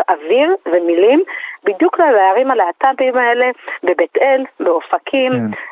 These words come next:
Speaker 1: בקריית שמונה, אה,
Speaker 2: אני
Speaker 1: במעלה מכמש, לא משנה,
Speaker 2: אני
Speaker 1: הרי
Speaker 2: חושב
Speaker 1: זה
Speaker 2: ש-,
Speaker 1: בכל
Speaker 2: אני
Speaker 1: מקום.
Speaker 2: חושב ש-, אני חושב שהכי, הכי חמור, הכי, הבעיה הכי קשה זה לא משפחה וזה, זה פשוט אנשים שרוצים להתאבד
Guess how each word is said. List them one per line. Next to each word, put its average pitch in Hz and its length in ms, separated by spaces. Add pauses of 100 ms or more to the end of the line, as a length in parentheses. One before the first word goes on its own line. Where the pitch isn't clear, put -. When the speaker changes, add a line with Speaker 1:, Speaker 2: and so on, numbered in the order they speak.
Speaker 1:
בקריית 202 420
שמונה, 233 480 (440)
אה, 170 60 (240)
Speaker 2:
אני 175 80
Speaker 1:
במעלה 180 340
מכמש, 185 640
לא 190 160
משנה, 180 300
Speaker 2:
אני 180 60
Speaker 1:
הרי 190 80
Speaker 2:
חושב 202 200
Speaker 1:
זה 202 60
Speaker 2:
ש-, - 60
Speaker 1:
בכל 262 80
Speaker 2:
אני 254 120
Speaker 1:
מקום. 196 160
Speaker 2:
חושב 160 200
ש-, - 120
אני 127 220
חושב - 140
שהכי, - 400
הכי 143 220
חמור, 127 580
הכי, 156 260
הבעיה 120 440
הכי 143 180
קשה 131 400
זה 113 140
לא 127 520
משפחה - 480
וזה, 113 160
זה 117 160
פשוט - 280
אנשים 127 260
שרוצים 127 540
להתאבד 135 640